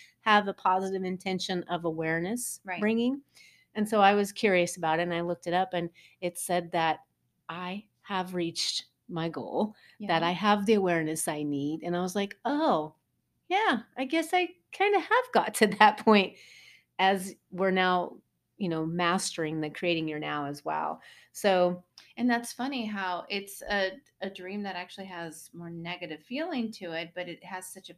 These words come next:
Speaker 2: positive message.
Speaker 1: Yes.
Speaker 2: I love that.
Speaker 1: Yes, I know. And that's, you know, in the curiosity
Speaker 2: Yeah.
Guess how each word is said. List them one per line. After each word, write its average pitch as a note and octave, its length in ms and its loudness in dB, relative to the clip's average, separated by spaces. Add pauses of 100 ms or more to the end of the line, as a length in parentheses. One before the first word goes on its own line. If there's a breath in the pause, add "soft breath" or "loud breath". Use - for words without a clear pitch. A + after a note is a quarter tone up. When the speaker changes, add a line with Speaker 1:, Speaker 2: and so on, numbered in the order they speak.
(260)
Speaker 2:
positive F3 580 -8
message. - 680 -18
Speaker 1:
Yes. G#3 560 -2 (180)
Speaker 2:
I F#3 60 -8
love F3+ 220 -12
that. - 280 -16
Speaker 1:
Yes, - 400 -2 (160)
I F3+ 80 -4
know. F3+ 160 0
And G3 160 4
that's, G#3+ 400 2
you F#3 180 -8
know, D#3+ 160 -4 (100)
in E3+ 220 -4
the E3+ 60 -4
curiosity E3 1000 -2
Speaker 2:
Yeah. F3+ 180 -18